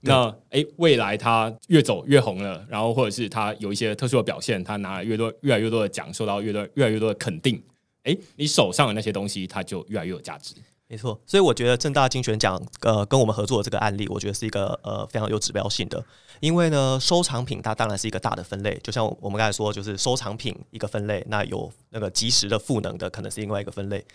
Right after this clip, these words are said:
Speaker 1: 但其实彼此都可以再衍生出很多一些不同的一些玩法。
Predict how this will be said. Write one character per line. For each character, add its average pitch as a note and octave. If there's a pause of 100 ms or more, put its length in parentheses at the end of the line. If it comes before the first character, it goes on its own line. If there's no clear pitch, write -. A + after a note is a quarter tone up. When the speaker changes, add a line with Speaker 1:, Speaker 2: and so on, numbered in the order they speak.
(160)
Speaker 1:
但 F#3+
其 D#3+
实 C#3+
彼 B2
此 B2
都 G#2+
可 A2+
以 -
再 A2
衍 G#2
生 G#2+
出 G#2+
很 G2+
多 G2+
一 G2
些 G2 (280)
不 C3
同 F#2+
的 G2
一 G2+
些 G2+
玩 G2+
法。 -